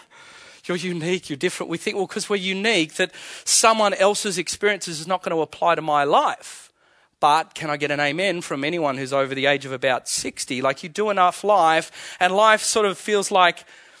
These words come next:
well, as Ecclesiastes says, "There's, there's nothing new under the sun," right? In fact, I love the principle as a younger preacher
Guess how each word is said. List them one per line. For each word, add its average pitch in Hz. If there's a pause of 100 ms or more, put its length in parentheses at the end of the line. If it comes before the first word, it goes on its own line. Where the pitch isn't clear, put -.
(580)
well, 135
as 127
Ecclesiastes 160
says, 139
"There's, 127 (340)
there's 131
nothing 165
new 156
under 151
the 135
sun," 117
right? 151 (1800)
In -
fact, -
I 208
love 220
the 202
principle 220
as 160
a 170
younger 196
preacher 156